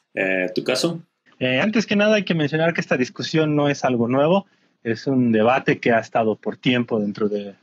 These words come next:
Speaker 2: los diversos grupos religiosos. Y siempre llegado a este punto se habla de muchos textos, ¿no? Que, por cierto, eh, son todos sacados de contexto, ¿no? O,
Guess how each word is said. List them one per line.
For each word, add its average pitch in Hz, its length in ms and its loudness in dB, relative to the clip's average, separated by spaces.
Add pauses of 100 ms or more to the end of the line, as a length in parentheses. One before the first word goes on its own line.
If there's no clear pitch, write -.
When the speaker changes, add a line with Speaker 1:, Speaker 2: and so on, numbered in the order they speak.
(100)
Speaker 2:
los 104 380 -6 (400)
diversos 113 400 0
grupos 127 300 0
religiosos. 143 800 0 (800)
Y 127 120 4
siempre 165 400 2
llegado 147 320 2
a 160 60 2
este 143 220 -4
punto 190 480 2
se 156 160 -4
habla 143 300 2
de 110 300 2
muchos 120 400 -8
textos, 139 480 -4
¿no? 123 280 -2
Que, 123 100 -12
por 110 180 -8
cierto, 120 580 0 (160)
eh, 95 200 -18
son 110 340 -4 (720)
todos 123 260 2
sacados 131 640 -2
de 113 100 0
contexto, 127 640 0
¿no? 127 180 4
O, 107 520 0